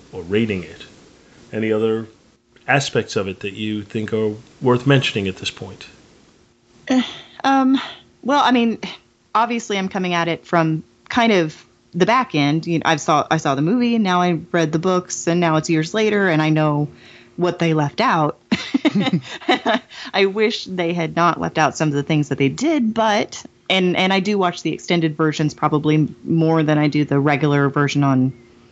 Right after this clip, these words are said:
Speaker 2: just T V. But
Speaker 1: Mm-hmm.
Speaker 2: if I just go back and watch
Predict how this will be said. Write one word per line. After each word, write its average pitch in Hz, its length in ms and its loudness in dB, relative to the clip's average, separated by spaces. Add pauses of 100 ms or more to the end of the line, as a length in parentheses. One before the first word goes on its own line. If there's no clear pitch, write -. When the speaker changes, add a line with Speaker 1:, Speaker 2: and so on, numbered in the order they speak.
(400)
Speaker 2:
just 160 220 -2
T 196 140 2
V. 165 380 2 (1080)
But 247 400 2
Speaker 1:
Mm-hmm. - 640 -10
Speaker 2:
if 196 160 0
I 220 120 4
just 240 340 -2
go 294 140 2
back 208 340 0
and 202 140 0
watch 175 520 -2